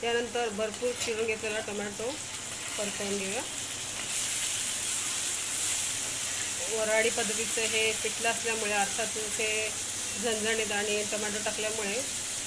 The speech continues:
त्याचा आंबटपणा देखील यामध्ये छान असा उतरतो.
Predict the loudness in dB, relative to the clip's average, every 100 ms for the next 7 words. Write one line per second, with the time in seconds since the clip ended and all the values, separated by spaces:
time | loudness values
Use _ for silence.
0 | -4 -4 -4 -4 0 0 2 0 -2 0
1 | -2 0 -2 0 0 0 0 -2 0 0
2 | -2 -2 -2 -2 -2